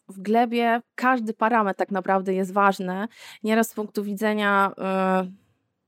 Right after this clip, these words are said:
no, takiego zwykłego człowieka, tak? Myślisz, że coś nie jest ważne,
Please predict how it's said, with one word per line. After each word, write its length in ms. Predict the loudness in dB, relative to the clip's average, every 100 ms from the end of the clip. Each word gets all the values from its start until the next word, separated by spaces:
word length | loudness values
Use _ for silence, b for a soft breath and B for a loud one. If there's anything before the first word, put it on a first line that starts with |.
| -4
no, 60 | 2
takiego 320 | 2 2 -2
zwykłego 460 | 0 0 2 0 0
człowieka, 500 | -4 0 0 -2 -4
tak? 320 | 0 -2 -2
Myślisz, 340 | -6 -4 -2
że 100 | -2
coś 240 | -4 -6 -4
nie 160 | -2
jest 180 | -2 0
ważne, 420 | 2 2 0 -6